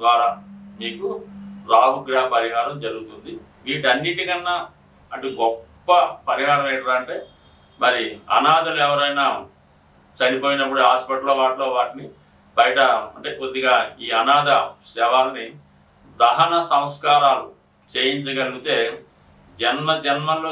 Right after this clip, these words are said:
చేసిన పాపం కూడా కంప్లీట్గా మీకు దోష పరిహారం అవుతుంది. ఏదో ఒక అటాచ్‌మెంట్, ఏదో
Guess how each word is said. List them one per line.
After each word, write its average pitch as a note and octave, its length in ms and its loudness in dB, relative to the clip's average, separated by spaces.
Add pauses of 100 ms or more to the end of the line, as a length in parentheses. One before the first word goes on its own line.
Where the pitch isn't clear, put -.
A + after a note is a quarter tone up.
చేసిన D3 280 -6 (120)
పాపం C3 240 2 (100)
కూడా C3 200 0 (340)
కంప్లీట్గా B2+ 500 -4 (100)
మీకు A#2 200 -10 (580)
దోష A#2+ 220 2 (140)
పరిహారం B2 360 0
అవుతుంది. C3+ 320 -8 (180)
ఏదో E3+ 160 -2 (120)
ఒక D#3 180 -4
అటాచ్‌మెంట్, E3+ 580 -4 (220)
ఏదో D3+ 160 -6